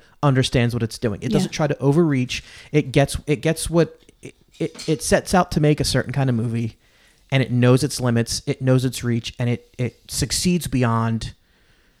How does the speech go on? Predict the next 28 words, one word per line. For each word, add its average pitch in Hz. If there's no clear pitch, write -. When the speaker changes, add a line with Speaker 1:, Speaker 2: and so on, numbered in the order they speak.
Speaker 1:
It's -
an -
amazing 143
movie. 113
Like, 131
Return, 160
the 143
first 190
Return 151
of 147
the 139
Living 123
Dead 117
is 117
incredible. 117
The 165
second 202
one 185
is 131
fun, 113
and 117
we'll 104
just -
leave 127
it 143
at 135
that. -
It, 120